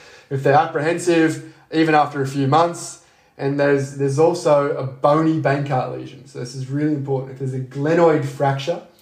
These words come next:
or they've lost the anterior inferior aspect of their glenoid, so a bony Bankart lesion, different to a labral Bankart lesion,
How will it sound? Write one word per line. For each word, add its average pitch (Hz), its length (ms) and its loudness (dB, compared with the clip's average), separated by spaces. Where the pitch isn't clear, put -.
or 135 140 -2
they've 131 200 0
lost 143 460 0
the 135 180 -6
anterior 139 600 2
inferior 135 680 0
aspect 131 520 -2
of 123 160 -4
their 123 280 -2
glenoid, 143 640 0
so 123 260 -4
a - 20 -10
bony 165 440 2
Bankart 151 460 2
lesion, 143 360 -2
different 165 420 2
to 151 180 2
a 139 60 2
labral 139 640 2
Bankart 135 460 0
lesion, 127 460 -6